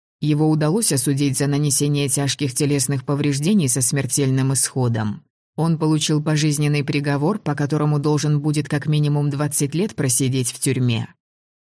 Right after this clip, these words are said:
Что касается нашей роли в этом деле, суд признал предоставленное нами заключение о характере расчленения, поэтому давать показания нам не пришлось, что, конечно, хорошо.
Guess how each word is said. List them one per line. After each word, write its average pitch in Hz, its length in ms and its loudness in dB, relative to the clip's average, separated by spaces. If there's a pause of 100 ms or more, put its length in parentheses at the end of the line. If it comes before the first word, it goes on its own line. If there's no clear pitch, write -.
(100)
Что - 260 -2
касается 139 540 0
нашей 160 380 0
роли 131 260 0
в 123 60 0
этом 127 340 0
деле, 120 460 -2 (220)
суд - 280 -2
признал 196 480 0
предоставленное 139 840 0
нами 139 220 0
заключение 139 720 0
о 135 120 -2
характере 139 540 0
расчленения, 139 920 0 (240)
поэтому 165 440 2
давать 151 340 0
показания 151 580 0
нам 151 220 0
не 156 100 0
пришлось, 156 420 -2
что, 139 220 -2
конечно, 139 540 0
хорошо. 127 580 -2